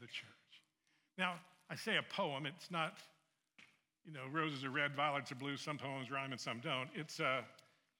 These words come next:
it's a, it follows a stanza. There's three stanzas, and it follows a pattern. And it's, uh, it's a reminder at the beginning of this book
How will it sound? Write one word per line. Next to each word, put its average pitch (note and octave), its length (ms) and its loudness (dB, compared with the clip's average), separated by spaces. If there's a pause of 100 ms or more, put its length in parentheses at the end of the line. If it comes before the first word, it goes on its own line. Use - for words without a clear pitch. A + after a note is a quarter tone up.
(240)
it's F#3 180 -6
a, C#3+ 220 6 (1400)
it D#3+ 80 -8
follows G3 400 4
a D#3+ 60 0
stanza. D#3+ 560 0
There's C#3 300 -4
three F#3 200 0
stanzas, D3 640 -4
and D3 100 -6
it D#3+ 60 -8
follows D#3 340 -2
a E3 40 -8
pattern. D#3+ 420 -4 (1800)
And G3 100 -2
it's, - 320 -2 (680)
uh, F3 200 -2 (160)
it's F#3+ 180 -6
a F#3 40 0
reminder F3+ 640 4
at D3+ 80 2
the F3 80 -4
beginning G#3 440 2
of G3 80 2
this E3+ 180 2
book E3 300 4